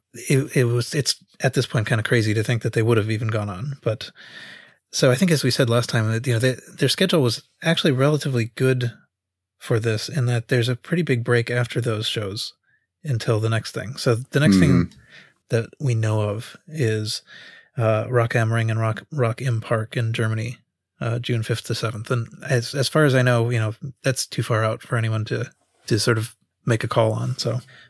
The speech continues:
Speaker 1: we'll see.
Speaker 2: Yeah, well, we were wondering last time if, uh, what's going on in the world was going to affect anything, and sure enough, here we are.
Speaker 1: Yeah, I think, uh, they had a pretty long run of never having anything canceled, but it would have been,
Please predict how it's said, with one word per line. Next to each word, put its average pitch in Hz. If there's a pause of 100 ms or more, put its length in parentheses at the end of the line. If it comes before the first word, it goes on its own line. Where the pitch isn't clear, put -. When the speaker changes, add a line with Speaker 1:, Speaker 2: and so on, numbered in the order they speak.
(140)
Speaker 1:
we'll 117
see. 135
Speaker 2:
Yeah, 104
well, 101
we 113
were 110
wondering 113
last 120
time 85
if, - (520)
uh, 85
what's 85
going 90
on 87
in 87
the 87
world 87
was 87
going 90
to 92
affect 90
anything, 90
and 87
sure 101
enough, 101
here 95
we 95
are. 92 (380)
Speaker 1:
Yeah, 117
I 143
think, - (100)
uh, 123 (640)
they 156
had 180
a 196
pretty 160
long 127
run 117
of 127
never 127
having 120
anything 110
canceled, 110
but 113
it 170
would 123
have 120
been, 117